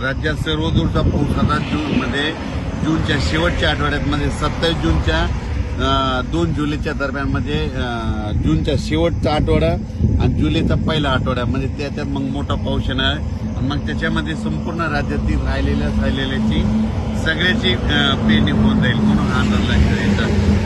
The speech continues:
अं, ज्यांच्या जमिनीत ओल असेल तर तुम्ही तुमचा निर्णय स्वतः घ्या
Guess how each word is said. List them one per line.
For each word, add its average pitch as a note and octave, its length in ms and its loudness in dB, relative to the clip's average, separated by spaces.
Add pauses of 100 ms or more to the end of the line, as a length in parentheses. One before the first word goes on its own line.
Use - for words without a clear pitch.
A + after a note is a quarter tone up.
(240)
अं, G2+ 520 2
ज्यांच्या G2+ 260 0
जमिनीत G2+ 600 2
ओल G2+ 100 -2
असेल - 360 2
तर G3+ 40 2
तुम्ही - 240 0
तुमचा - 280 -4
निर्णय - 580 -2
स्वतः - 260 -2
घ्या C#3 220 -2